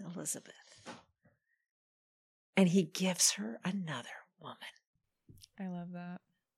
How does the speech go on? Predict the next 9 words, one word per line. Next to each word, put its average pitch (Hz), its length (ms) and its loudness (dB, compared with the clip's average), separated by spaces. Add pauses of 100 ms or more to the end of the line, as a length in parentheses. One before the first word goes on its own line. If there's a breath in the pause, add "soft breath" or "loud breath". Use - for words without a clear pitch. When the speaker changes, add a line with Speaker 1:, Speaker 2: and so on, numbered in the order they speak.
(320)
Speaker 1:
Don't 240 360 4
you? 392 340 6
Speaker 2:
Yeah. 180 280 2 (400)
No, 190 400 4 (720 loud breath)
it's 196 240 -2 (140)
underestimated 180 1200 0
the 190 120 -6
power 175 520 -6
of 175 300 -4